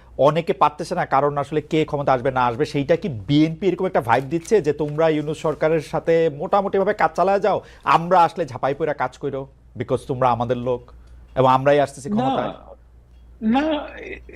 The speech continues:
Speaker 2: it's not, nothing like that। মানে ব্যাপারটা হচ্ছে যে বাংলাদেশের মানুষের একটা নিজস্ব আন্ডারস্ট্যান্ডিং আছে সকল অর্গানাইজেশনের ভেতরে।
Speaker 1: হুম।
Speaker 2: এখন আমি যখন, আম, আম, এক-, আমি একটা সত্যি কথা বলি, আমি প্রথম তো চাই পনেরোই আগস্ট।
Speaker 1: হুম।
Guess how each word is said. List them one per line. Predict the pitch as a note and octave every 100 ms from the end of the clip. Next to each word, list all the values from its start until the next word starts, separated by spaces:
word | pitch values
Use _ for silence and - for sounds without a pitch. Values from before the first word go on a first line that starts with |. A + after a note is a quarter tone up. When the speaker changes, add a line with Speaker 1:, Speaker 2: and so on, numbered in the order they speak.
| A3+
Speaker 2:
it's | A3+ -
not, | C4 - A3+
nothing | B3 D4+ C4
like | G#3+ E3
that। | A3 D#4 - - - - - - - -
মানে | F3 F3+ D3+ B2+ - - - -
ব্যাপারটা | D#3+ F#3+ A3+ C4+
হচ্ছে | - -
যে | G#3+
বাংলাদেশের | D3+ D#3+ F#3 F#3+ - A3+
মানুষের | E3 F#3 - A3
একটা | E3 -
নিজস্ব | D#3+ D3+ F3 -
আন্ডারস্ট্যান্ডিং | D#3 C#3+ - C#3+ C#3+ C3+
আছে | B2 D#3+
সকল | - D3 F3 F3 - - -
অর্গানাইজেশনের | C3+ B2 A#2 G#2+ G2+ - B2 A2
ভেতরে। | G2 - - - - -
Speaker 1:
হুম। | A2 G#2 -
Speaker 2:
এখন | D3+ - F#3
আমি | - D#3+ F#3
যখন, | G3 - G3+
আম, | C#3 C#3+ C#3+ C3+ - - -
আম, | A#2+ A2 - - -
এক-, | D#3+ E3
আমি | D#3
একটা | G#3+
সত্যি | G3+ - - B2
কথা | A2 F#2+
বলি, | F2+ - - D#2 - - -
আমি | A#2+ C#3+ D#3 -
প্রথম | C3 C3+ D#3
তো | F3
চাই | F#3
পনেরোই | E3 D#3 E3+ B2+
আগস্ট। | - - - -
Speaker 1:
হুম। | A2